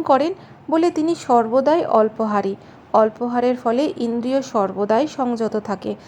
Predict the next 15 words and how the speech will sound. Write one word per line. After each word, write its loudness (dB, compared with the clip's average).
আর 6
ইন্দ্রিয়গুলিকে 0
সংযত -2
না 0
করতে -2
পারলে 0
কোনো 0
মতেই 0
জড়জগতের 0
বন্ধন -2
থেকে -6
মুক্ত 2
হওয়া 2
সম্ভব -4
নয়। -4